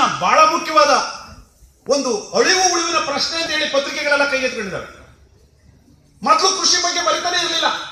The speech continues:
ಕೇಳಿಸ್ಕೊಳ್ಳಿ, ನಾನಿನ್ನು ಇನ್ನೆರಡು ನಿಮಿಷ ಅಷ್ಟೇ.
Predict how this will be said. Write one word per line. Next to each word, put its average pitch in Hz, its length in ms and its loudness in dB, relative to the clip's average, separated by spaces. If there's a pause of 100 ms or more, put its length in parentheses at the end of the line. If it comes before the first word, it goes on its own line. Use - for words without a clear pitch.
(680)
ಕೇಳಿಸ್ಕೊಳ್ಳಿ, - 680 -10 (200)
ನಾನಿನ್ನು 220 280 -10
ಇನ್ನೆರಡು 214 480 -12
ನಿಮಿಷ 160 200 -10
ಅಷ್ಟೇ. - 340 -16